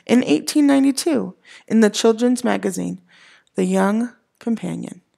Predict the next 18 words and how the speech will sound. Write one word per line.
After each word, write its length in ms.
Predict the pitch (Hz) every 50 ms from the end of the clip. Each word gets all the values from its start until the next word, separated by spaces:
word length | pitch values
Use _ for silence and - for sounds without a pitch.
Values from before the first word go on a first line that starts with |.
| _ _ _ _ _ _ _ _ _ _ _ _ _ _ _ _ _ _ _ _ _ _ _ _ _ _ _ _ _ _ _ _ -
That 420 | 202 208 233 269 285 285 - -
year, 420 | 214 208 214 196 190 180 180 175 -
twelve 480 | - - - 240 247 269 277 285 285 277
million 400 | 247 247 240 240 240 240 240 233
students 440 | - - - 202 185 190 - - -
said 380 | - 202 196 185 180 180 - _ _
the 80 | - -
pledge 540 | - - - - - - 180 - - - _ _ _ _ _ _ _ - - _ _ _ -
together 560 | - 202 - 190 185 170 175 175 175 - _ _ _ _ _ - - - - -
as 160 | - 185 185 190
one 340 | 190 196 196 202 220 226
voice 460 | 214 208 196 - - 185 - - - -
to 140 | - - 220
celebrate 540 | - - 233 226 233 233 214 220 214 214 -
the 80 | 214
four 280 | 190 - 240 247 254 254
hundredth 420 | 254 254 247 254 247 - _ _ _ _ - - - - -
anniversary 680 | - 214 233 233 220 202 185 190 - - 180 175 175